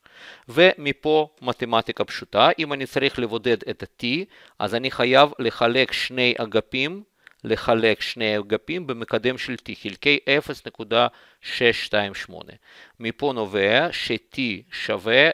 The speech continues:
ל- אחד נקודה עשרים ושלוש חלקי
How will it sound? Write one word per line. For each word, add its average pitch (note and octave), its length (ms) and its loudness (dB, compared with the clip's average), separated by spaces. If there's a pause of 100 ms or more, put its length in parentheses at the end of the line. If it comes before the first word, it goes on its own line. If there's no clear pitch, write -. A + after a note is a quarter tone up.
ל- G#2+ 280 4 (500)
אחד A2+ 400 6 (140)
נקודה G2 480 -2 (100)
עשרים G2 440 -10
ושלוש G2 720 -8 (360)
חלקי A2+ 500 -2